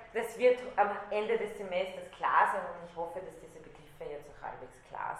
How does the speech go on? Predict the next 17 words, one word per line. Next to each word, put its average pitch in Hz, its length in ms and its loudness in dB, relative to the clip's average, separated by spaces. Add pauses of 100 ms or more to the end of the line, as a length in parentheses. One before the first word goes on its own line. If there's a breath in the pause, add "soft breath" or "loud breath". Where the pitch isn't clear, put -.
sind, 196 320 -8
nachdem 170 360 -8
wir 156 60 -6
das 151 200 -8
durchgemacht 160 600 -10
haben. 165 140 -8 (480 loud breath)
Genauso 180 320 0
wie 165 60 -4
bei 165 100 2
Kelsen 208 640 0
der 190 140 2
Rechtsbegriff 175 760 -2 (540 loud breath)
durch 175 160 -8
den 170 180 -8
Rechtssatz 196 840 2
definiert 180 560 -4
ist, 175 180 -12